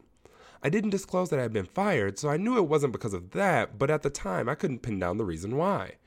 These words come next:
Looking back on it, I realized that it more than likely was because I was sending the same generic resume to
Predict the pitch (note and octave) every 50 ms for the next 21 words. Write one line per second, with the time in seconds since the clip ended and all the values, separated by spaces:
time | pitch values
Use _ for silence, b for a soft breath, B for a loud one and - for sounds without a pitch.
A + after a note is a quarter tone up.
0 | B B B B B B B - F3 F#3+ - F#3 D#3+ E3+ G3 G3+ G#3 - A#2+ G#2
1 | F2+ E2+ F2 F#2 - - _ - D3 D3+ C#3+ D3+ E3 G3 F3+ B2 G#2 G#2 G#2 G#2
2 | - G#2+ G#2+ A2 G#2 - A2+ C#3+ E3+ G#3 G#3+ G#3 F#3+ D#3+ C#3 C#3+ E3 F#3 G3 -
3 | - B2 G#2 G2+ G2 F#2 G2 G2 - A#2 G#2 G2+ F#2+ F#2+ - - C#3+ B2 A2 F#2+
4 | F2 - - - - D3+ D#3+ D#3+ E3 D#3+ C#3 C3+ A#2 F#2 F#2+ G2 - - F2+ E2+
5 | D#2+ E2 E2+ D#2+ D#2+ E2+ - - F#2+